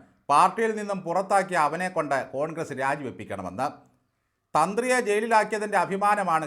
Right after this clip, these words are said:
ഗണേശൻ്റെ മറ്റൊരു സുഖം. അയാൾക്കൊപ്പം കിടക്കുന്ന കമ്മികളെപ്പറ്റി ഒരു വാക്കും ഇയാൾ പറയുന്നുമില്ല.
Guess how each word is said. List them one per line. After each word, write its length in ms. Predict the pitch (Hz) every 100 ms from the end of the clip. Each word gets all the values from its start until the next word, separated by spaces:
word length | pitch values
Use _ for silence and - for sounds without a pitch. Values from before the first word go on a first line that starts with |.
| 139
ഗണേശൻ്റെ 480 | 151 165 156 139 127
മറ്റൊരു 280 | 117 131 113 92
സുഖം. 240 | 101 135 - _ _ _ _ _ _ 120
അയാൾക്കൊപ്പം 540 | 165 214 208 196 226 226
കിടക്കുന്ന 340 | 220 214 202 196
കമ്മികളെപ്പറ്റി 680 | 175 185 214 220 214 202 180 160
ഒരു 160 | 185 233 185
വാക്കും 260 | 175 175 165
ഇയാൾ 140 | 151 143
പറയുന്നുമില്ല. 540 | 135 135 127 104 87